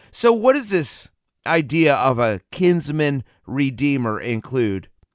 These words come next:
Well, the redeeming role of a close relative is laid out in the Old Testament for us. Jot some of these verses down. Leviticus twenty-five teaches us that part of the role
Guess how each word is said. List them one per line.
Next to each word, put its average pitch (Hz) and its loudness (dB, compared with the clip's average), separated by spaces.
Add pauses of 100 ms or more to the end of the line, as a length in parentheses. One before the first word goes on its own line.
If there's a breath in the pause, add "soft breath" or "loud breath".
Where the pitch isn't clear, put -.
(340 soft breath)
Well, 160 4
the 143 -2
redeeming 151 0
role 156 6
of 131 0
a 135 -4
close 147 -2
relative 151 0
is 113 -10
laid 147 -2
out 151 4
in 127 0
the 135 0
Old 139 2
Testament 127 -2
for 165 6
us. 117 -2 (260 loud breath)
Jot 170 2
some 170 -4
of 170 -4
these 160 -2
verses 131 -4
down. 131 0 (560 loud breath)
Leviticus 165 2
twenty-five 160 2
teaches 120 -10
us 120 -4
that 127 -6
part 147 0
of 147 -2
the 170 -2
role 165 4